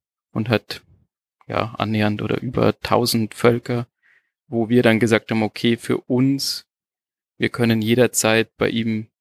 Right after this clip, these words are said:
mitimkern, ihm helfen, lernen. Ähm, aber für uns war immer das mit den Bienen eigentlich ein Hobby,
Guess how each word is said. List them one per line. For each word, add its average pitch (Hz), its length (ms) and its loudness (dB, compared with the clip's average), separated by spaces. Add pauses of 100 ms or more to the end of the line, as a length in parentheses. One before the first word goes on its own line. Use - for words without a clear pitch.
(300)
mitimkern, 120 840 -2
ihm 113 220 -8
helfen, 117 580 -2 (500)
lernen. 120 800 4 (100)
Ähm, 113 640 -2
aber 107 200 -2
für - 140 -4
uns 113 240 2
war 110 160 2
immer 113 340 4
das - 220 -4
mit - 160 -8
den 110 100 -4
Bienen 120 300 -2
eigentlich 107 340 0
ein 113 140 -10
Hobby, 160 360 -2